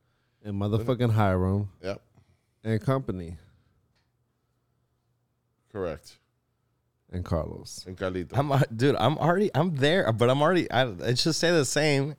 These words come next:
Speaker 3: and I'm already in the theme song anyways. At the end, "From Shrooms to Skyrim" from Matthew and Hiram.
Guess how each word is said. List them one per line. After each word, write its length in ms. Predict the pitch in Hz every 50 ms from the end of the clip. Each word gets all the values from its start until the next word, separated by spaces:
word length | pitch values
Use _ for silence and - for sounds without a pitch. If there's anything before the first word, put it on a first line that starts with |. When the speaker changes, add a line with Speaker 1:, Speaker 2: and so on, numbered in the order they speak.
| _ -
Speaker 3:
and 140 | 104 107 107
I'm 100 | 113 117
already 300 | 117 127 139 147 135 104
in 120 | 117 127
the 80 | 120 98
theme 240 | - - 120 127 123
song 280 | - - 110 98 95 98
anyways. 560 | 120 131 117 95 90 90 92 98 101 - - _ - - - - - _ _ _ _ _ - -
At 160 | - 107 98
the 120 | 113 117
end, 140 | 131 120 113
"From 100 | - 135 107
Shrooms 180 | - 120 131
to 60 | 156 226
Skyrim" 320 | 208 - 139 113 104 101
from 120 | 107 117 104
Matthew 240 | 95 90 - 117 123
and 80 | 127
Hiram. 360 | 120 104 85 78 78 78 82